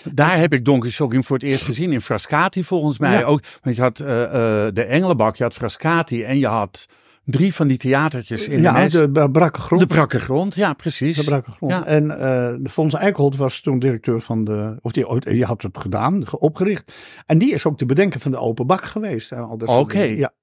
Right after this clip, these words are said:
Speaker 1: Tot op de dag van vandaag nog
Speaker 2: Nog
Speaker 1: steeds,
Speaker 2: steeds
Speaker 1: eh,
Speaker 2: actief. Dat
Speaker 1: ja.
Speaker 2: ding, eh. En, ja, dus, eh, eh, eh, en, en hij had Gerrit en Truus, eh, eh, eh, eh, een cabaretje. En ik deed daar toen samen met Toon Achterberg het licht van.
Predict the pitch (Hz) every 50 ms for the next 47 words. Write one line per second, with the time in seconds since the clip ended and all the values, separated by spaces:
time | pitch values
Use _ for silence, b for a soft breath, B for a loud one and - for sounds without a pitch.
0 | _ _ _ - 175 160 - 151 139 110 - 131 120 143 135 - - 160 143 -
1 | 160 151 156 160 165 160 - - 143 131 110 - 135 127 139 139 151 - - -
2 | 156 151 175 180 180 - - 170 - - - 180 170 156 - - 139 143 160 143
3 | 117 113 117 113 110 110 B B B B B B B B B B B B - 185
4 | 208 208 185 - 190 202 220 226 202 160 147 151 190 190 156 202 165 170 170 160
5 | 151 147 143 147 151 151 151 151 147 147 147 147 151 151 147 143 160 156 156 151
6 | 151 143 143 143 175 180 160 - - 170 170 156 147 143 139 135 - - 220 185
7 | 170 165 - - - - 131 135 127 123 120 117 110 - - 127 120 120 120 -
8 | - 131 120 117 113 113 110 117 - 123 113 127 135 123 - 143 131 123 123 113
9 | 113 - - - 151 147 147 139 - 156 156 156 143 175 180 180 170 - 180 170
10 | - 139 - 156 143 139 139 139 B B B B B B - - - 214 247 262
11 | 226 185 160 156 165 156 - 160 147 147 - - 170 - - 156 123 120 120 147
12 | 139 - - 151 135 170 247 - - - - - 151 113 98 -